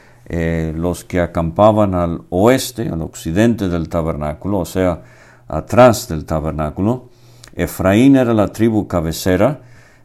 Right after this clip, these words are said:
eh, Efraín, descendiente de Raquel por medio de José, con cuarenta mil quinientos soldados. Manasés,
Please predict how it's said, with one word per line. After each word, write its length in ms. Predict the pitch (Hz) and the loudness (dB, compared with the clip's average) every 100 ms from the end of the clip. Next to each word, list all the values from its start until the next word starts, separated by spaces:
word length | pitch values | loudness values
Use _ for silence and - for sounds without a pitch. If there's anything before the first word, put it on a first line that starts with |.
| - | -8
eh, 360 | 80 80 80 - | -4 -2 -2 -4
Efraín, 840 | 85 - 85 90 110 127 123 117 - - - - | -6 -2 0 4 4 4 0 -6 -16 -20 -20 -8
descendiente 880 | 92 90 92 87 87 113 123 117 | -2 -2 0 0 2 4 2 0
de 140 | 92 90 | 0 0
Raquel 560 | 85 85 - 101 123 | -2 -4 0 0 0
por 200 | - 90 | -2 -6
medio 340 | 78 92 95 90 | -2 -2 0 -2
de 140 | 82 | -2
José, 680 | 80 85 - 98 117 180 165 _ | -4 -8 -4 -2 -2 -2 -12 _
con 160 | 80 78 | -10 -8
cuarenta 480 | - 80 82 78 | -6 -4 -4 -4
mil 340 | 80 92 110 110 | -2 0 -2 -4
quinientos 800 | 87 87 92 101 90 92 - - - - - | -6 -2 0 -2 -2 -6 -8 -18 -20 -20 -16
soldados. 720 | - 87 80 87 98 113 87 | -6 -4 0 2 0 -2 -4
Manasés, 880 | 87 90 87 - 107 127 - - | -2 0 -2 -2 0 0 0 -10